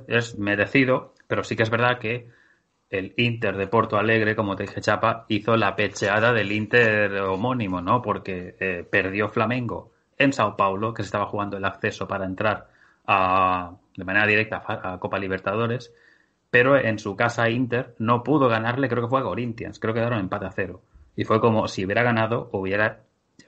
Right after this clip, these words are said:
hubiera, se hubiera llevado el título y no, no pudo ni hacerlo.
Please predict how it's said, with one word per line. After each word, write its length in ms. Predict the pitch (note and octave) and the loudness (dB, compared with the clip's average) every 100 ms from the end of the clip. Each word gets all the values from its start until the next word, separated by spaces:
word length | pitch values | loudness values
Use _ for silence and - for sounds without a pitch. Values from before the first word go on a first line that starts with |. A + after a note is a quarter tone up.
| - - | -14 -4
hubiera, 200 | G2+ F2+ | -4 -2
se 100 | G2 | 2
hubiera 140 | C3+ | 4
llevado 180 | A#2+ F2 | 4 2
el 60 | |
título 340 | E2 F3+ F#2+ E2+ | -2 -4 -4 -8
y 80 | E2+ | -6
no, 540 | F2+ G#2+ G2 F#2+ - - - - - - | -4 -2 -4 -8 -14 -18 -14 -12 -8 -4
no 120 | G2 | 2
pudo 180 | A#2 A#2 | 4 4
ni 100 | F2 | 0
hacerlo. 360 | - - F#2 | -4 -4 -10